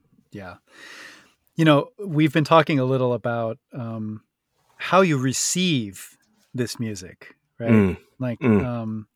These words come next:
Speaker 1: how do you prepare yourself for, um,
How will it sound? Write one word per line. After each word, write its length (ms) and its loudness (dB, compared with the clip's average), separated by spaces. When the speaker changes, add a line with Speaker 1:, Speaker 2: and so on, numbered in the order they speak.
Speaker 1:
how 300 0
do 100 -2
you 140 -2
prepare 420 -2
yourself 840 -6
for, 760 -6
um, 440 -12